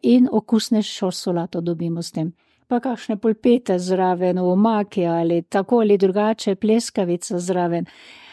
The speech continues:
Kakšne kranjske, recimo, kjer so zdaj, ki jih imajo tudi lahko hitro pripravljene domače.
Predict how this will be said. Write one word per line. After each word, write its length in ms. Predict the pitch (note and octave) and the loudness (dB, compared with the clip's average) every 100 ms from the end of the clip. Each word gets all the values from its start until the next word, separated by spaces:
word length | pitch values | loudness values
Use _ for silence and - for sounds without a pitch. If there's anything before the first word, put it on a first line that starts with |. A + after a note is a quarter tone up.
| - _ | -20 _
Kakšne 320 | - A#3 - G#3+ | -4 -2 0 0
kranjske, 760 | A#3 G#3 B3 - - G#3+ F#3 | 2 4 4 2 -2 2 2
recimo, 540 | F3 F3+ - G#3 G3 F3 | 2 0 0 0 2 0
kjer 260 | - G#3 F3+ | 0 0 0
so 160 | - | -2
zdaj, 440 | F#3 F#3 F#3 F3 D#3+ - - | 0 2 2 2 0 -8 -4
ki 100 | F#3+ | -2
jih 160 | F3 G#3+ | 0 0
imajo 240 | G3 F3+ | 2 2
tudi 280 | G3+ G#3 - - _ _ - | 2 0 -2 -20 _ _ -2
lahko 300 | F#3+ - G3 | -2 0 -2
hitro 360 | - G#3+ G3+ | 0 0 0
pripravljene 720 | G3 F#3 - F3+ F3 F3 F3 E3+ | 0 -4 0 0 2 2 0 -2
domače. 500 | E3+ E3+ F3 G3 | -2 -4 -4 -6